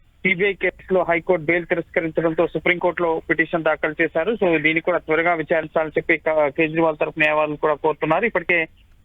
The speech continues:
ఆ, ఈ ఈడీ అలాగే సీబీఐ ఈ రెండు కేసులకు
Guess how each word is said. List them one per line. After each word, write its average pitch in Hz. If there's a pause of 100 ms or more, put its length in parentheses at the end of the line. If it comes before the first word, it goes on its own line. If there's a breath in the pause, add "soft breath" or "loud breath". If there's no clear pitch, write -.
(160)
ఆ, 151
ఈ 151
ఈడీ 185
అలాగే 170
సీబీఐ 170
ఈ 147
రెండు 156
కేసులకు 185